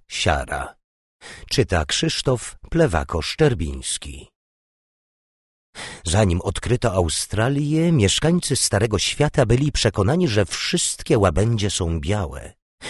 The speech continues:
Trwali niezachwianie w swej wierze, ponieważ dowody empiryczne zdawały się ją całkowicie potwierdzać. Widok pierwszego czarnego łabędzia mógł się okazać interesującą niespodzianką dla kilku ornitologów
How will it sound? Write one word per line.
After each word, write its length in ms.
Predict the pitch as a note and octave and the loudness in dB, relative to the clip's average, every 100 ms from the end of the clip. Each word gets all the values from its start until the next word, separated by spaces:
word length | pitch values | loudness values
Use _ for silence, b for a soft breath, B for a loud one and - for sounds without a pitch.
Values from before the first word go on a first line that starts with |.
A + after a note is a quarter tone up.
| B B | B B
Trwali 420 | - - E2+ F2+ | -6 2 4 4
niezachwianie 640 | F2+ F2 E2 - F#2+ E2 | 4 2 -2 2 2 2
w 60 | C#2+ | -2
swej 320 | - E2+ D2+ | -2 -2 -2
wierze, 460 | C#2 E2+ F#2 F2+ C3 B B | -2 0 2 2 -2 B B
ponieważ 420 | G#2+ F#2+ C3 B2+ | 2 2 2 0
dowody 440 | G2 F#2+ C#3+ F3 - | 2 2 2 0 0
empiryczne 760 | A#2+ A2+ - G#2+ - - - E3 | 0 0 0 -2 -2 -2 2 2
zdawały 440 | G#2+ G2+ D3+ E3+ | 4 4 4 4
się 140 | - | 4
ją 160 | C3 A2 | 4 4
całkowicie 600 | A2+ F#2 - F2 A2+ F#2+ | 2 2 2 -2 0 0
potwierdzać. 920 | F#2 F2 - G#2 C#2 B1+ D#2+ - - b b _ _ | 0 -2 0 0 -2 -8 -10 -10 -14 b b _ _
Widok 280 | A2 G2+ E2+ | 0 0 0
pierwszego 520 | - E2 - F#2+ E2 | 2 0 2 0 0
czarnego 420 | D#2 F2+ E2 E2+ E2+ | 0 0 0 0 0
łabędzia 580 | E2 E2 G2 A#2 A#2+ A#2 B - | 0 0 0 2 4 2 B 0
mógł 420 | A#2 D#3 E3 E3 | 0 2 0 0
się 200 | - B2 | 2 2
okazać 500 | G2+ - E3 D3+ - | 2 0 -2 -4 -2
interesującą 920 | B2 G#2 G2+ F#2+ - F#2 A2+ G#2+ G#2 | 0 2 2 2 2 0 0 0 2
niespodzianką 920 | F#2+ F#2 - E2 G#2+ G#2 D2+ E2+ E2 | 0 0 -2 0 0 0 -2 -4 -4
dla 180 | D#2+ D#2+ | -2 -4
kilku 460 | - G#2 F#2 F#2+ F#2 | -2 -4 -2 -2 0
ornitologów 880 | D#2+ F2+ - F2 F2 D#2+ C#2 D3+ | 0 -2 0 0 0 0 -4 -6